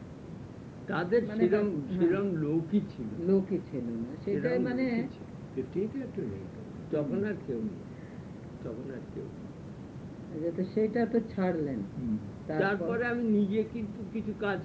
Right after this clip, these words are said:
Speaker 1: করেছি।
Speaker 2: হুম।
Speaker 1: সেটা হলো এই একটা নর্থ কা-, এই সাউথ সেন্ট্রাল ক্যালকাটা একটা গ্রুপ ছিল, সেই গ্রুপকে নিয়ে আমি তো পরপর এই কটা বই প্রডিউস করলাম।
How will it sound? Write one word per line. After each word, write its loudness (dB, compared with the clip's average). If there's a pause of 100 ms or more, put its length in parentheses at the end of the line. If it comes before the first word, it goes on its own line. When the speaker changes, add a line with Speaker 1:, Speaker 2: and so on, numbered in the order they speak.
Speaker 1:
করেছি। -2
Speaker 2:
হুম। -2 (580)
Speaker 1:
সেটা -2
হলো 6
এই 4
একটা -2
নর্থ -2
কা-, 0
এই 6 (100)
সাউথ -6 (120)
সেন্ট্রাল -2
ক্যালকাটা -2
একটা 0
গ্রুপ 4 (200)
ছিল, -6 (1200)
সেই 10
গ্রুপকে 0
নিয়ে 2
আমি 2
তো 0 (120)
পরপর 4
এই 8
কটা 2
বই 6 (100)
প্রডিউস 2 (100)
করলাম। 4